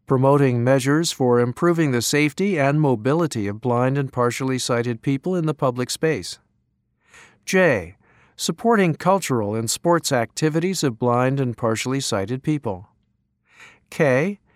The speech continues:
delivering expert opinion, and providing advice to government agencies and private companies. L.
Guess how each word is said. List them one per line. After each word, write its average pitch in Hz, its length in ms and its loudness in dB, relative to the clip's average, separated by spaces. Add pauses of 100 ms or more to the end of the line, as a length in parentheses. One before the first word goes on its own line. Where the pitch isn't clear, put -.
(280)
delivering 143 720 2
expert 147 540 0
opinion, 127 580 0 (260)
and 135 240 0
providing 160 520 2
advice 117 560 0
to 120 100 -2
government 135 500 2
agencies 151 760 -2
and 151 260 0
private 151 440 0
companies. 143 640 -4 (880)
L. 117 500 2